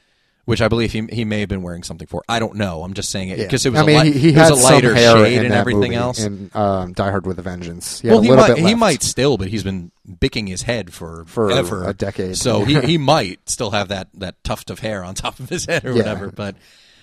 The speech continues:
Speaker 1: they apparently wanted him to wear some kind of hairpiece, and he wanted to just have the bald head like he has in every movie for the last ten years. And even that, I thought,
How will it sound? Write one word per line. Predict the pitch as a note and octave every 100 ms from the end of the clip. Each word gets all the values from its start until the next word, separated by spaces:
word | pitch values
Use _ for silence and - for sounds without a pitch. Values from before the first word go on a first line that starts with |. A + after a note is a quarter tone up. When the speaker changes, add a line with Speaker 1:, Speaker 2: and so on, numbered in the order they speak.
| _ _
Speaker 1:
they | C3+ D3
apparently | A#2+ D#3+ F#3 F#3+
wanted | D3 F3+ A3
him | E3 B2+
to | A#2+
wear | G#2+ G2+
some | - A2
kind | G2+ G#2 G2
of | F2
hairpiece, | F#2+ F#2+ E2+ F#2+ G#2
and | G#2
he | C3
wanted | A#2+ A#2 A2
to | A2 G2 G2 _ -
just | A2+ -
have | G2 A2 G2+ G2
the | G2
bald | G#2 G#2 G2
head | C3 A2
like | G2+
he | G2+
has | A2 C#3+ A#2+ F2
in | G2 F#2 F2+ -
every | G#2 G2 G2+
movie | C3+ A2+ G2 B2 _ _ _ _ _
for | B2
the | G#2
last | A2 G#2+ -
ten | B2+
years. | C#3 D3 G#2
And | C3
even | F#3 D3+
that, | D#3 C3
I | A2
thought, | - A2 G#2